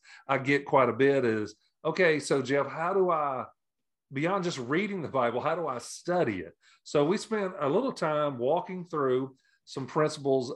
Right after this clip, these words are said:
and some practices and habits and ways of studying the Bible and getting the most out of it as you actually sit down and start studying what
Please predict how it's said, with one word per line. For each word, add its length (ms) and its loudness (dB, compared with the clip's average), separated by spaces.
and 380 -4
some 180 -4
practices 680 2
and 120 -8
habits 500 -2
and 220 -2
ways 340 4
of 240 2
studying 380 2
the 60 -2
Bible 320 2
and 80 -8
getting 200 -6
the 60 -6
most 240 -4
out 180 2
of 160 0
it 80 -4
as 180 -2
you 200 0
actually 320 -2
sit 340 -2
down 380 0
and 100 -10
start 300 -6
studying 880 0
what 360 0